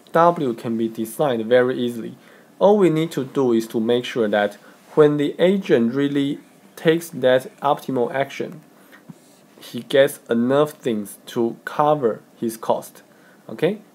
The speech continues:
this equation is to make sure that the agent's utility is non-negative for any Q. But actually, you know, Q is deterministic on A, so it doesn't really matter. Or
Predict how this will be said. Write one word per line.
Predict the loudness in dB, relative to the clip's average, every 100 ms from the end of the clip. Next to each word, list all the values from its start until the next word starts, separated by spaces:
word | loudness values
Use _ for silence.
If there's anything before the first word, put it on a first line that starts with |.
| -2
this | 0 2 0
equation | -2 2 0 0 -4
is | -2 -4
to | -4
make | 0 0 -4
sure | -4 -2
that | -2 -4 -8 -12 _
the | -14 -4
agent's | -2 -2 -2 -2 -4
utility | -4 -2 -2 -2 0 0 0 -12 -16 -20 _ _ _ -18 -6
is | -4 -2
non-negative | -2 -2 -2 -2 -4 -10 -18 -18 -20 _ _ _ _ _
for | -4 -4 -4 -4
any | -2 0 -2 -4 -8 -16
Q. | -8 -6 -8 -14 _ _ _
But | -4
actually, | -2 -2 0 0 0 -4 -14 _ _
you | -8 -4
know, | 2 2 2
Q | -6 -4 -2 -2 -4
is | -6 -4
deterministic | -6 -4 -2 -2 -4 -6 -8 -8 -10 _ -20 _ _
on | -4 -4 -8 -4
A, | -2 -4
so | -10 0 2 2
it | 2
doesn't | 2 2 0
really | 0 -2
matter. | -4 -6 -10 -18 _ _ -20 -20 -20 _
Or | 4 6 6 2